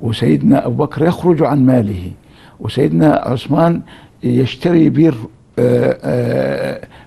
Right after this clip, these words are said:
روما ليشرب منها الناس التي كان يمتلكها، آه، إنسان، آه، يهودي في ذلك الوقت، يعني. آه، آه، ما هذا الذي تفعلونه؟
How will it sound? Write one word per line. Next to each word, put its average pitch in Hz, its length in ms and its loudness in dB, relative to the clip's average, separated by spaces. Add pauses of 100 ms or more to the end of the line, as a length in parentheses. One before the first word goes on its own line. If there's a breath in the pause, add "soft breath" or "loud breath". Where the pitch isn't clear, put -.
روما 139 400 4
ليشرب 127 640 0
منها 123 220 2
الناس 113 540 0
التي 110 260 -4
كان 123 200 -2
يمتلكها، 110 760 -4 (320 loud breath)
آه، 123 280 -2
إنسان، 113 600 2
آه، 98 180 -4
يهودي 117 440 0
في - 140 -6
ذلك 120 360 -4
الوقت، 113 400 -4
يعني. 87 220 -4 (760 loud breath)
آه، - 20 -4
آه، 113 600 -4 (400)
ما 117 300 4
هذا 143 320 0
الذي 117 300 -2
تفعلونه؟ 104 760 -4